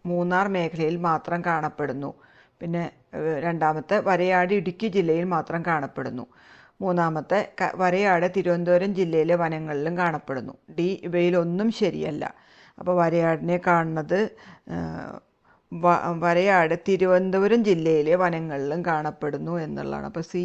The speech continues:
ആണ് ഇതിൻ്റെ ഉത്തരമായിട്ട് വരുന്നത്, സി. ഇനി അടുത്ത ചോദ്യം, സംസ്ഥാന വന്യജീവി ബോർഡിൻ്റെ ചെയർമാൻ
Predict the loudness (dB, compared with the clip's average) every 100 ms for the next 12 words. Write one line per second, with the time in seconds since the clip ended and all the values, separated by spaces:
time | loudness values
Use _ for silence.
0 | -2 -4 -6 -8 -6 -6 -6 -10 -14 -10
1 | -8 -8 -8 -10 -10 -14 -20 _ -14 -14
2 | -14 _ _ _ _ _ _ _ _ _
3 | _ _ _ _ -10 -10 -10 -6 -2 -2
4 | -2 -2 -4 -6 -14 -16 _ _ _ _
5 | _ _ _ _ _ _ _ _ _ _
6 | _ _ _ _ _ _ _ _ _ _
7 | _ _ _ _ _ -20 -18 -12 -2 -2
8 | -2 -4 -2 0 0 -2 0 0 -2 -2
9 | -2 -2 -2 0 2 2 0 -4 -2 -2
10 | 0 0 2 0 -2 -2